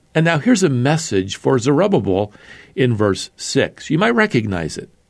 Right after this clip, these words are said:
"Not by might, nor by power, but by my spirit, says the Lord of hosts."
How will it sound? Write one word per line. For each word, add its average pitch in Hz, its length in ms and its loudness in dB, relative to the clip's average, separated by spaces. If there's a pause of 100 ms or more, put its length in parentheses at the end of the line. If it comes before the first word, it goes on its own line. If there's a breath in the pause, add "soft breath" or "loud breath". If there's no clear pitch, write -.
(420 loud breath)
"Not 110 360 -2
by 214 160 2
might, 131 480 0 (380)
nor 123 300 0
by 160 220 0
power, 156 600 -4 (320)
but 113 200 -2
by 104 180 0
my 110 240 0
spirit, 143 580 -4 (360)
says 98 380 -2
the 101 120 -2
Lord 90 300 0
of 107 100 -6
hosts." - 600 -8